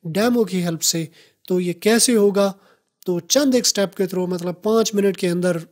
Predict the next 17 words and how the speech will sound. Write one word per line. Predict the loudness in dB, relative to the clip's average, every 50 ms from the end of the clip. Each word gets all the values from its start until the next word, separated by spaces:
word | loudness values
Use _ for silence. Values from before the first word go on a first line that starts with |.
| _ _ _ _ -4
पाँच | -2 -2 -2 -2 -2 -2
मिनट | 0 0 0 0
भी | 2 0
हमारे | 0 0 0 0 0 0
नहीं | 0 0 0 0
लगने, | 0 -2 -2 -2 -4 -4 -6 -8 -12 -20 -20 -20 _ _ -6
हम | -4 -4 -2 -2
ये | -2 -2 -2
पूरा | -2 -4 -4 -2 -2 -2 -4 -4 -6
कंप्लीट | -6 -8 -8 -6 -4 -2 -2 -2 -4
डेमो | -4 -6 -6 -6 -6 -6 -6
जो | -6 -6
है | -6 -6
ना | -6 -8 -10 -12 _ _ -10 -10
इंपोर्ट | -6 -2 0 0 0 0 -2
कर | -6 -8
लेंगे। | -8 -8 -8 -6 -6 -8 -8